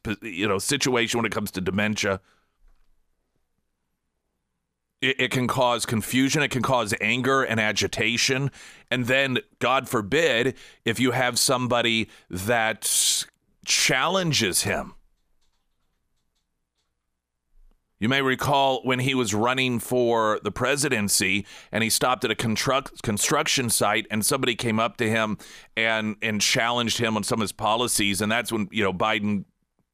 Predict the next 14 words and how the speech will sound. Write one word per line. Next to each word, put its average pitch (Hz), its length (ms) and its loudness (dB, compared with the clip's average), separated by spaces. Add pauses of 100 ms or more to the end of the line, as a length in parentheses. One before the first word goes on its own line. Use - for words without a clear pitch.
(140)
said 113 140 0
he'd 95 120 -2
go 113 140 2
out 107 140 2
in 98 40 -6
the 104 80 -2
parking 110 400 0
lot 98 220 0
with 101 180 0
them. 104 240 0
And, 90 160 0 (320)
well, 117 340 0
that 123 340 -2
was 123 360 0